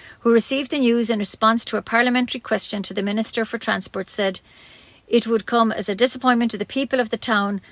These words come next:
and the wider South and South East Clare area. This is very disappointing news, as it would have inevitably contributed to re-,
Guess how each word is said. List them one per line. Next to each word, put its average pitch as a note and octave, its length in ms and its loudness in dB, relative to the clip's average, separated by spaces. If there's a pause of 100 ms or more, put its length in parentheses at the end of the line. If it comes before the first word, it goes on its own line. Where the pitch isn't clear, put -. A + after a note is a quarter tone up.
(140)
and G3+ 100 -2
the G3 60 -2
wider A#3 340 2
South A3 420 2
and G3+ 120 -6
South A3 340 0
East G#3+ 380 -4
Clare G3+ 340 -4
area. F3 420 -4 (640)
This A3+ 200 0
is G3+ 60 -6
very A#3 280 4
disappointing A3+ 540 0
news, C4 380 2
as - 260 -4
it G3+ 80 -6
would B3 180 0
have A3+ 260 -2
inevitably G3+ 720 -2
contributed G#3 600 -2
to G#3 100 -2
re-, G3+ 220 0